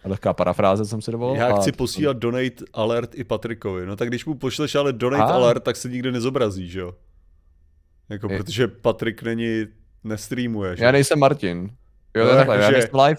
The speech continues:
Speaker 1: no,
Speaker 2: jo,
Speaker 1: právě,
Speaker 2: takže
Speaker 1: že
Speaker 2: ano, jo, protože nejseš live, no, protože nestreamuje, protože sakra streamuje
Speaker 1: No.
Speaker 2: u mě, jako v tuhle chvíli.
Speaker 1: Právě, jako, jo, takhle live, no jasně,
Speaker 2: Ok.
Speaker 1: protože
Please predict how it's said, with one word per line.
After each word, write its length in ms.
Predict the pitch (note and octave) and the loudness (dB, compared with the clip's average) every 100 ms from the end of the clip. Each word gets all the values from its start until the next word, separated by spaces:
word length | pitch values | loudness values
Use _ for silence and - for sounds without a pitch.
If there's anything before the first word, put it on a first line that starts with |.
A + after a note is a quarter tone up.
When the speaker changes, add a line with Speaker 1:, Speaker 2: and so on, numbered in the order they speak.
| - | -2
Speaker 1:
no, 60 | |
Speaker 2:
jo, 60 | F2 | -4
Speaker 1:
právě, 280 | - - F3+ | 4 4 6
Speaker 2:
takže 180 | D3+ F#3+ | 4 4
Speaker 1:
že 80 | |
Speaker 2:
ano, 240 | B2+ F3 B2 | 6 4 6
jo, 160 | C3+ | 4
protože 220 | D3 C3 D#3 | 2 2 2
nejseš 340 | D3+ E3+ - | 2 0 0
live, 200 | D3 C3+ | 0 2
no, 80 | C#3+ | 2
protože 200 | C#3+ F3 | 4 4
nestreamuje, 520 | D#3+ - F#3 G3 F3 | 4 2 4 8 8
protože 240 | B2+ B2 C3+ | 6 0 -4
sakra 220 | D3+ C#3+ | -4 -4
streamuje 440 | - C#3 C#3 D#3 | 0 2 4 6
Speaker 1:
No. 120 | D3 D3+ | 6 6
Speaker 2:
u 20 | |
mě, 120 | D#3+ | 6
jako 320 | D3 A#2+ C3+ | 6 4 -2
v 60 | A2 | -4
tuhle 260 | B2+ B2 | -4 -4
chvíli. 160 | B2 A#2+ | -4 2
Speaker 1:
Právě, 300 | B2 E3 E3 | 6 8 6
jako, 240 | C3+ C#3 - | 6 2 4
jo, 220 | E3+ F#3 | 6 6
takhle 500 | F3 F#3+ B3 A3+ G3+ | 4 2 4 6 6
live, 140 | D3+ D#3 | 4 2
no 140 | D#3+ F3+ | -2 0
jasně, 420 | F#3 - G#3+ F3 | 0 0 -2 0
Speaker 2:
Ok. 40 | C#3 | -2
Speaker 1:
protože 300 | B2+ - | -2 0